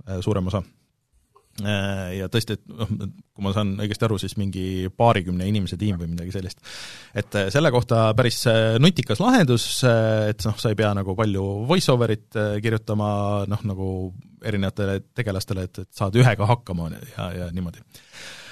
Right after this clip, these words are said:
Aga mis mulle ei meeldi selle juures, on see mäng, kui sa hakkad seda mängima, sest et seal on kõik needsamad vead täpselt, mis selles Knockout City's, ehk siis sul see liikumine on väga veider, sul see sihtimine on veider,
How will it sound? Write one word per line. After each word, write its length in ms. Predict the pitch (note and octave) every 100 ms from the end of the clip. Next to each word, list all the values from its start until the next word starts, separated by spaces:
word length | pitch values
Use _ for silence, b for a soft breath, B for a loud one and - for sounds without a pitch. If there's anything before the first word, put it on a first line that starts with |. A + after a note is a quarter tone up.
| B B _
Aga 420 | D3+ G#3+ A#3 F#3 A#2 G2 F#2+ B B B
mis 240 | - D#3+ F#3+
mulle 220 | F3+ E3
ei 60 | E3+
meeldi 420 | A3+ F#3+ B2 A#2+
selle 240 | B2 A#2
juures, 340 | A#2 B2+ A#2 G2+
on 200 | B2+ B2 B2+
see 140 | D3+
mäng, 420 | C#3 E3+ F3 D3+ A#2+
kui 160 | D3
sa 140 | C3+ C#3+
hakkad 300 | C#3+ C#3 -
seda 200 | D3 C#3+
mängima, 480 | F3+ F#3 G2+ G2 G2+
sest 260 | G#2+ G#2+
et 140 | G2+ -
seal 200 | - C3+
on 160 | B2 A2+
kõik 280 | - C4+ -
needsamad 480 | D#3 - E3+ C3 A#2
vead 200 | A#2 -
täpselt, 380 | C#3 - G2+ A2+
mis 160 | G#2+
selles 240 | - F#2+ -
Knockout 400 | D#3 D#3+ F2+ -
City's, 360 | D#3 A#2 F#2
ehk 240 | G#2 B2+ B2+
siis 160 | -
sul 160 | - F2
see 120 | G2
liikumine 600 | A2+ A#3 F#3+ D#3 D3 C3+
on 160 | B2+ B2+
väga 200 | B2+ A#2
veider, 420 | B2 A#2+ A#2+ A#2+ B B B
sul 180 | - F#2
see 120 | F#2
sihtimine 600 | - A#3+ - F3 D3+ B2
on 160 | A#2 A#2+
veider, 540 | C3 B2+ A2+ A2+ G#2+